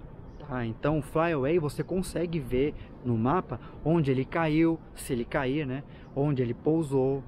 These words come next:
tá bom? Então, você vai ter essa informação no, no, no mapa, tá? Então, você consegue ver o flyaway acontecendo, tá bom? Então, alguns casos, em alguns casos, dependendo de onde ele estiver, você consegue recuperar o drone.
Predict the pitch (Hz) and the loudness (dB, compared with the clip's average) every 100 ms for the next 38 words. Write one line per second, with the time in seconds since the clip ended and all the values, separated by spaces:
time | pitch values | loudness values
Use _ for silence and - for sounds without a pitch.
0 | - - - - 117 131 156 151 143 170 | -12 -16 -16 -12 -4 -2 0 0 0 0
1 | 160 165 202 - 233 202 180 170 - 160 | 2 2 2 4 2 4 2 2 0 0
2 | 156 147 139 131 127 127 135 127 110 - | 0 0 2 2 2 2 4 2 0 -4
3 | - - - - - - 117 127 - - | -12 -12 -14 -12 -12 -8 -4 -4 -6 -12
4 | - - 127 135 - 165 180 - 185 196 | -10 -2 0 2 0 2 2 4 2 4
5 | 170 151 180 - 156 165 156 143 165 - | 4 4 4 2 0 2 2 2 0 -2
6 | 170 220 - 190 117 98 - - - - | -4 -4 -4 -4 -4 -4 -10 -14 -14 -14
7 | - - 110 127 143 - 135 139 - 156 | -10 -8 -2 -2 -2 0 2 2 4 4
8 | 156 294 - - 156 196 143 143 131 196 | 6 4 2 0 0 0 -2 -2 -2 -4
9 | - 143 143 151 147 123 147 143 131 123 | -2 -2 0 -2 -2 -2 0 0 -2 -2
10 | 110 - 127 120 135 196 254 - 160 180 | -4 -6 -4 -4 -4 -2 -2 0 -2 0
11 | 202 - 220 220 220 202 175 131 | -2 0 0 2 0 0 2 0